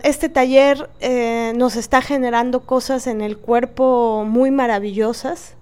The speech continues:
Este, también pensamos que es importante decir que este salto cualitativo entre un taller y otro es importante también, ¿no? Es diferente,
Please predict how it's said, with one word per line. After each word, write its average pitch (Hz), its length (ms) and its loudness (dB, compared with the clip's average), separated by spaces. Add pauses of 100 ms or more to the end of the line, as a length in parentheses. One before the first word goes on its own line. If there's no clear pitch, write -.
(200)
Este, 214 680 -6
también 220 480 -4
pensamos 226 480 -6
que 247 120 -8
es 226 100 -10
importante 220 600 -4
decir 226 460 -4
que 226 200 -4
este 233 240 -6
salto 226 440 -4
cualitativo 208 720 -6
entre 220 260 -6
un 214 160 -4
taller 214 380 -2
y 220 100 -2
otro 220 480 -2
es 240 220 -2
importante 226 600 -6
también, 214 560 -4 (560)
¿no? 233 340 0
Es 233 380 0
diferente, 233 840 -2